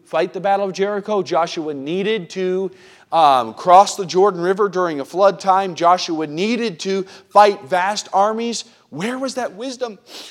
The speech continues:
Where was that battle plan gonna come from? It wasn't gonna come from Joshua's war council. It was gonna come from God who knew the beginning from the ending. It was gonna come from God who had told him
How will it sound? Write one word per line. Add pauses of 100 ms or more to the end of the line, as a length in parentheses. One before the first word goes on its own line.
(220)
Where
was
that
battle
plan
gonna
come
from?
It (1400)
wasn't
gonna
come
from
Joshua's
war
council. (760)
It
was
gonna
come
from
God
who
knew
the
beginning
from
the
ending.
It
was
gonna
come
from
God
who
had
told
him